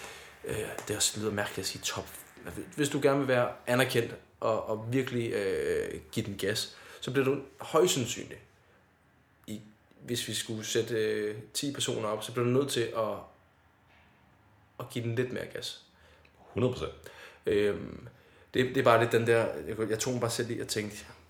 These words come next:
Speaker 1: du ved, når man ser C E Os, der skriver biografier og, omkring work-life balance, og, og at man skal huske sig selv,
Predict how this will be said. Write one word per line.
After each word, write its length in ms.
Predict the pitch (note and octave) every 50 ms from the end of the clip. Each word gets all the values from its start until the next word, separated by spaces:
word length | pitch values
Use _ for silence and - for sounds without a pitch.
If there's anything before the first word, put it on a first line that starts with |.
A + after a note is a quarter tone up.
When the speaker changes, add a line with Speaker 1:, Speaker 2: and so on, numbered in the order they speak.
| - - - - - - _ - _ _ _ _ _ - _ _ _ - - - - - - - - - -
Speaker 1:
du 40 |
ved, 100 | A2+ G#2 -
når 80 | G#2+
man 120 | G#2+ G#2 G#2
ser 180 | - - -
C 160 | B2 - - A2+
E 220 | G#2+ G#2 G#2 G2+
Os, 500 | G2+ G#2 A2 A#2+ - - - - - - - - - - - - - - -
der 60 | -
skriver 260 | - - - A2 G#2 G#2
biografier 640 | G#2 G2+ G2 - F#2 - - A2 G#2+ G2+ F#2+ F#2
og, 480 | F#2+ F2 - - - F#2 D#2+ A#1+ - -
omkring 400 | - A#2 - - G#2+ G2 G2+ G#2
work-life 480 | G#2 G#2 G#2 G2+ G2+ F#2+ F#2 G#2 G#2+ -
balance, 500 | F#2+ F#2 F2+ F#2 F2+ F2+ F#2 - - D#2+
og, 220 | - - - -
og 40 | - F2+
at 60 | -
man 80 | G#2 A2
skal 160 | - - A2
huske 240 | - - G#2+ - -
sig 120 | - -
selv, 280 | - - - G#2 G#2+